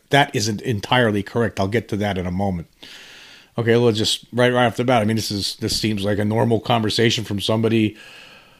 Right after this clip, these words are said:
who has been researching this for a long time. I've been researching this for a long time, and there's, there's, there's no question that, uh, there is something here, that there is a cover-up. I know there are, are extraterrestrial or non-human intelligent beings here at the very least.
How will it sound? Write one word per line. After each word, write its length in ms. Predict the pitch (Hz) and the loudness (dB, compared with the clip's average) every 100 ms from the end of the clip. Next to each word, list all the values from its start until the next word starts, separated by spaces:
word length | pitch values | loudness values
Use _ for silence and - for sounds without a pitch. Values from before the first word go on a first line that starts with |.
| _ | _
who 260 | 123 120 110 | 0 4 4
has 220 | 123 120 | 2 2
been 160 | 120 120 | 0 4
researching 560 | 127 - 131 123 127 | 4 6 4 4 4
this 180 | 127 - | 2 2
for 180 | - 123 | 2 2
a 60 | |
long 260 | 113 123 123 | 4 2 2
time. 320 | 135 151 147 | 2 4 4
I've 200 | 113 127 | 4 2
been 120 | 120 | 2
researching 440 | 127 123 127 113 113 | 2 2 2 0 0
this 120 | 113 | -2
for 260 | - 110 107 | 0 0 2
a 60 | |
long 260 | 101 107 104 | 0 -2 -4
time, 320 | 104 123 127 | -2 0 -2
and 100 | 95 | -2
there's, 260 | 101 95 - | -4 -4 -4
there's, 320 | 113 98 - - | -2 -2 -4 -10
there's 240 | - 101 95 | -6 -4 0
no 140 | 104 | -2
question 440 | - 127 117 120 110 | 2 2 2 0 0
that, 300 | 104 - 104 | -2 -2 -2
uh, 200 | 98 92 - - - - - | -2 -4 -10 -20 -20 -6 2
there 200 | 110 135 | 6 6
is 140 | 139 | 6
something 380 | 127 107 104 98 | 4 2 0 0
here, 160 | 113 | 2
that 160 | 117 101 | 2 0
there 120 | 104 | 2
is 120 | 110 | 2
a 60 | 101 | 0
cover-up. 640 | - 104 95 101 120 - - | 0 0 2 0 0 -4 -4
I 260 | 98 104 | 0 0
know 240 | 123 110 104 | 2 2 2
there 340 | 101 101 - | 0 0 -2
are, 520 | 110 92 101 98 92 - | -4 -2 0 0 -2 -6
are 260 | 92 95 92 - | -4 -2 -4 -4
extraterrestrial 800 | 120 - 104 117 107 - 104 90 95 - - | -4 -2 -4 0 0 0 -2 -2 -6 -14 0
or 240 | 120 98 92 - - | 4 4 0 -10 -8
non-human 540 | 139 127 127 131 127 120 | 0 4 4 4 4 2
intelligent 560 | 101 127 120 110 101 | 2 4 4 4 0
beings 360 | 104 120 113 95 | 0 2 0 -2
here 140 | 101 | -2
at 120 | 104 98 | -2 -4
the 40 | |
very 280 | 95 98 85 | -4 -4 -4
least. 340 | 92 113 - | -4 -6 -10